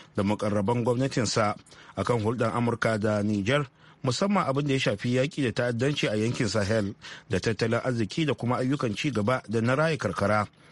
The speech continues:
A hirarsa da wakilinmu Sule Mahmud, Sule,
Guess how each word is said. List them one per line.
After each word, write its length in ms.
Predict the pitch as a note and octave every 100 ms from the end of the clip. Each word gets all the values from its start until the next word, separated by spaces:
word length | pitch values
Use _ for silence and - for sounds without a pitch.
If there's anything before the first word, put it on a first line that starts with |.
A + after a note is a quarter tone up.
| - - - - -
A 80 | -
hirarsa 500 | C3+ F#3 A3 A3 A3
da 80 | F3
wakilinmu 760 | C#3 - F3+ F3+ D#3+ D3 A#2 G2
Sule 220 | - G3 G3+
Mahmud, 400 | D3+ C3 F3 D3+ D3+ C#3
Sule, 400 | D#3 G3+ F#3 E3